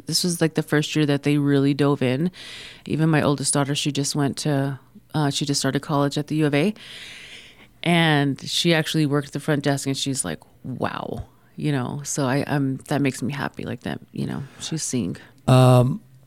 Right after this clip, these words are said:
Speaker 2: how, how are they reacting to everything that had gone on? Because it's stressful when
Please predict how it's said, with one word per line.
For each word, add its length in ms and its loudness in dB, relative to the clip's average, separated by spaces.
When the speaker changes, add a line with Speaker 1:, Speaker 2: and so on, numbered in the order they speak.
Speaker 2:
how, 360 6
how 220 6
are 80 8
they 380 8
reacting 640 6
to 180 0
everything 480 4
that 160 4
had 200 2
gone 240 6
on? 240 6
Because 360 4
it's 220 6
stressful 680 6
when 640 6